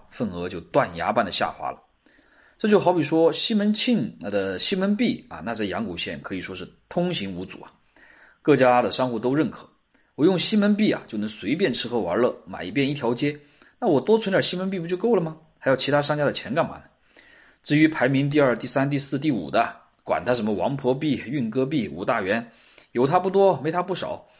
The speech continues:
多少存一点儿也无所谓了。所以啊，人民币的储备货币之路啊，任重道远，甚至可以说咱们还根本就没上路呢。最后一步就是成为国际投资货币。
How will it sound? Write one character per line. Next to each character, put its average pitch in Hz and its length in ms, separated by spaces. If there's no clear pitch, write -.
多 202 120
少 131 160
存 123 200
一 190 60
点 127 120
儿 - 200
也 82 100
无 87 120
所 - 160
谓 123 160
了。 - 120
所 127 220
以 110 80
啊， 95 240
人 92 100
民 123 200
币 127 100
的 92 220
储 - 160
备 113 100
货 110 160
币 104 100
之 90 140
路 120 160
啊， - 180
任 104 240
重 82 160
道 80 160
远， 69 100
甚 143 160
至 123 80
可 135 100
以 120 60
说 123 200
咱 104 160
们 107 80
还 107 140
根 123 140
本 110 100
就 92 100
没 92 120
上 107 180
路 147 180
呢。 - 120
最 233 160
后 208 120
一 175 100
步 170 300
就 101 100
是 101 80
成 98 180
为 104 80
国 104 240
际 107 220
投 104 340
资 180 160
货 180 200
币。 - 120